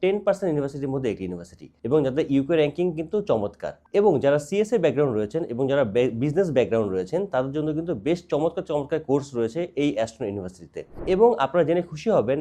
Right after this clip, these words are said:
অ্যাস্ট্রো ইউনিভার্সিটি থেকে যারা পড়াশোনা করে বের হচ্ছে তাদের কিন্তু এমপ্লয়মেন্ট রেট কিন্তু above নাইনটি পার্সেন্ট এবং তাদের এভারেজ ইনকাম থার্টি সিক্স থাউজেন্ড পাউন্ড and above। এবং এই ইউনিভার্সিটিতে কিন্তু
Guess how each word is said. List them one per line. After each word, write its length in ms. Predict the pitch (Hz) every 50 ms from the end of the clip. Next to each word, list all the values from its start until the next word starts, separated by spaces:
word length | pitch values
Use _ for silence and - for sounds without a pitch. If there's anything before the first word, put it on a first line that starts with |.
| - -
অ্যাস্ট্রো 300 | 117 127 127 - - 202 202 180
ইউনিভার্সিটি 380 | 170 165 170 170 165 - 185 180 180
থেকে 140 | 185 185 196 160
যারা 140 | 151 143 147 143 139
পড়াশোনা 320 | 127 127 127 - 165 170
করে 180 | 165 165 165 175 131 113
বের 120 | 139 156 160
হচ্ছে 220 | 151 156 - 147 160 185 180 - _ _
তাদের 220 | 127 127 135 160 156
কিন্তু 220 | 180 180 175 170 202 - 139 143
এমপ্লয়মেন্ট 480 | 139 135 143 160 160 165 165 180 170 135 98
রেট 140 | 113 123 117 - 160
কিন্তু 260 | 156 156 156 - - 196 - - 123 131
above 220 | 135 170 190 165 120 110
নাইনটি 220 | 110 107 101 110
পার্সেন্ট 380 | 98 98 90 - - 95 85 - _ _ _ - 151
এবং 140 | 165 196 214 220 208
তাদের 200 | - 131 131 151 156 165 - - - 131
এভারেজ 300 | 131 120 135 156 180 180 - - 139 139
ইনকাম 280 | 156 151 139 127 147 196 202 - _ _ -
থার্টি 320 | 131 135 143 - - 214 208 - -
সিক্স 160 | 226 - - -
থাউজেন্ড 260 | 190 170 170 185 185 185 156
পাউন্ড 240 | 147 170 208 226 - - - - 123
and 100 | 127 143 127 - 107 107
above। 200 | 101 92 87 - - - - -
এবং 220 | 170 170 208 226 214 220 156 160
এই 60 | 175 190
ইউনিভার্সিটিতে 460 | 165 175 190 190 190 202 180 180 196 190 196
কিন্তু 300 | 196 190 190 - 214